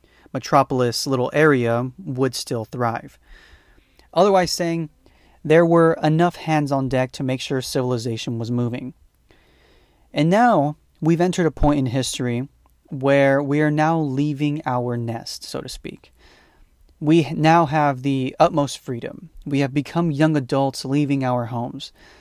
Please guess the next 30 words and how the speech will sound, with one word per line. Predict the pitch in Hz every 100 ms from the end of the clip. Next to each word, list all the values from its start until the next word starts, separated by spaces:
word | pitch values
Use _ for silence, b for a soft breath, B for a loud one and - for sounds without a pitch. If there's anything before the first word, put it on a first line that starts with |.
| b b b _
This | 139 170 185 -
is | 180 151
perso-, | - 147 143 135 -
personified | - 143 156 143 - 127 127 120
by | 127 123
social | 120 - 135 - 123
liberty, | 120 120 117 - 180 b b b b b b
having | - 160 151 143
little | 165 175
to | 156 151
no | 147
barriers | 131 131 135 135 135 -
to | 127
do | 113 143
what | 139 131 -
you | 131
want | 110 120 120 -
to | -
do. | 117 120 - - b b b b b _ -
You | 127
can | 131
go | 135
to |
school, | 139 - 185 143 147 - _ _
or | 135 143
you | 143
can | 139
become | 135 143
an | 139
entrepreneur. | 143 143 - 135 127 -